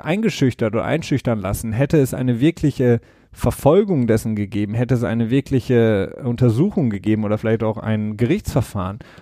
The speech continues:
Und wäre Cristiano Ronaldo eventuell wegen Vergewaltigung ins Gefängnis gekommen und wäre er nach drei Jahren wieder rausgekommen, würde da irgendjemand sagen, "Oh, der hat drei Jahre nicht gespielt, Cristiano Ronaldo, nee, den nehmen wir lieber nicht unter Vertrag."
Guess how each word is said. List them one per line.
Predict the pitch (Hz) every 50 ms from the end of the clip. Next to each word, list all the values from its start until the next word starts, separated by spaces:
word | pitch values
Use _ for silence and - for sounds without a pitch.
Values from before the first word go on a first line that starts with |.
| - -
Und | - 127 120 117 123
wäre | 139 202 247 277 269 - 220 196 170 143 120
Cristiano | - - - 165 160 - - 143 135 135 131
Ronaldo | 127 127 123 123 123 127 131 123 117 110 101
eventuell | 101 120 113 120 156 196 214 208 - 165 143 147 170 160 156 143 117 107 - - - _ _ _ -
wegen | 127 131 135 127 135 127
Vergewaltigung | - 143 131 123 127 113 123 127 170 190 - - 139 127 120 117 107 104 104 _ _ _
ins | - 151 123 -
Gefängnis | - 117 - - 180 226 254 - - -
gekommen | - 104 - - - 92 90 90 117 - - - - - -
und | - 120 117
wäre | 160 185 180 165
er | 156
nach | 151 151 143
drei | - 151 160 180 214
Jahren | 208 185 180 180 180 175 165
wieder | 165 160 151
rausgekommen, | 143 151 185 208 - - - 113 - - 101 87 95 - - _ - - _ _ _ _ _ -
würde | 123 151 190 190 185
da | 165 160
irgendjemand | 160 202 220 208 190 190 185 175 175 151
sagen, | 175 165 175 165
"Oh, | - 170 185
der | 190 170 151
hat | 147 - -
drei | 135 147
Jahre | 151 151 147 151
nicht | 151 131 -
gespielt, | 135 - - - 143 135
Cristiano | - 135 120 - 131 120 117 120
Ronaldo, | 110 110 107 104 107 120 123 127 123
nee, | 113 107 110 113
den | 107 110 107
nehmen | 107 110 117 113
wir | 107 104
lieber | 107 104 107 107
nicht | 113 - -
unter | 104 104 -
Vertrag." | - 101 - - - 104 - - - -